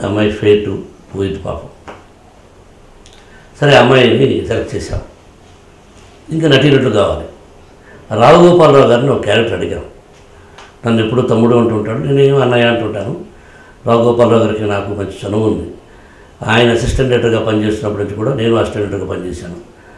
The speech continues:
రావు గోపాలరావు గారు పనిచేశారు. సరే అడిగితే, "తమ్ముడు నేను ఆలస్యంగా వస్తాను, నీకు కోపం వస్తుంది." ముందు ఒప్పుకున్నారు ఆయన,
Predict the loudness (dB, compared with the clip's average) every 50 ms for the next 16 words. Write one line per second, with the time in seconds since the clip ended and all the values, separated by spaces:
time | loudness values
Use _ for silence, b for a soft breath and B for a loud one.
0 | B B B B B B -6 -2 0 0 0 0 -2 -2 -2 -2 -2 -2 -2 -4
1 | -6 -6 -6 -8 -8 -8 -8 -10 -10 -12 -14 -18 -20 -20 -20 -20 -20 -20 -20 -20
2 | -20 -20 _ _ B B B B B B B B B B B B B B B B
3 | B B -20 -20 -20 -20 -8 -2 2 4 4 4 4 2 0 -4 -10 -16 -20 -20
4 | -20 -20 -20 -20 _ _ _ -20 -20 -20 -20 -20 -20 _ _ _ _ -2 0 0
5 | 0 0 -2 0 2 4 4 4 4 2 0 0 0 0 0 0 0 0 0 0
6 | 0 0 0 0 0 0 0 -2 -2 -2 -2 0 0 0 0 -2 -2 -2 -2 -2
7 | -2 -2 -2 -2 -4 -4 -6 -6 -6 -4 -4 -6 -6 -6 -6 -6 -6 -6 -6 -6
8 | -6 -6 -6 -8 -8 -8 -6 -6 -6 -8 -8 -12 -16 B B B B B -6 -4
9 | -2 -2 -2 -2 -2 -2 0 0 2 0 0 -2 -2 -4 -6